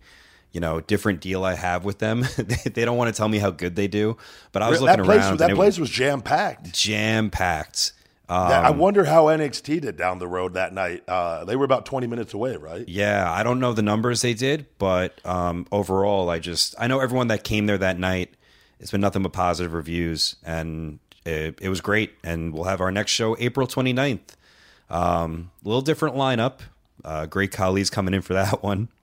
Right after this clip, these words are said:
Speaker 2: Whoa, really?
Speaker 1: <laughs> Yeah, he's gonna
Speaker 2: Does he wrestle on these, or how's that work?
Speaker 1: Define wrestle. Uh, you might, you might see a
Speaker 2: In
Speaker 1: chop.
Speaker 2: the,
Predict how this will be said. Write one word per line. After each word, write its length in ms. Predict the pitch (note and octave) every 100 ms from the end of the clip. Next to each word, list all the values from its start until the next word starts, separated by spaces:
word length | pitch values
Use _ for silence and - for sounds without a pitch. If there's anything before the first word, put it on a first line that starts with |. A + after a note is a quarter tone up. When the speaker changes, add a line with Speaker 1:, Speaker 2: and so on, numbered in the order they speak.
| _ _ -
Speaker 2:
Whoa, 400 | C#3+ D3+ A2 E2+
really? 380 | F2 D3 A2 -
Speaker 1:
<laughs> 60 | -
Yeah, 580 | G#2 A2+ C3 G#2+ G2 G2
he's 280 | D#2+ F#2+
gonna 400 | F2+ F#2 F2+ F2 - - -
Speaker 2:
Does 180 | C3+ C3+
he 120 | G#3+
wrestle 420 | D3+ E3 - F#3+
on 140 | G3 G#3
these, 240 | B3+ F3+
or 240 | C#3 G2+
how's 220 | F2+ C#3 A#2+
that 160 | B2+
work? 360 | A#2 C#3 - - - -
Speaker 1:
Define 460 | B2+ B2 C#3 C#3 C3
wrestle. 520 | C3 C#3+ - E2 D2+ _ _ _ -
Uh, 380 | F#2 F2+ F2+ F2+
you 140 | G2
might, 240 | G#2 G#2
you 80 | A2
might 180 | A2 A#2
see 160 | - A#2+
a 20 |
Speaker 2:
In 160 | D3 G3
Speaker 1:
chop. 180 | G3+
Speaker 2:
the, 80 | B2